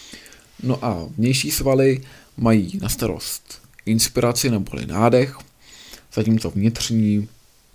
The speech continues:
expiraci neboli výdech. Jsou postaveny kolmo na sebe,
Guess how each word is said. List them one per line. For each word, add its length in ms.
expiraci 680
neboli 460
výdech. 440
Jsou 300
postaveny 480
kolmo 400
na 100
sebe, 480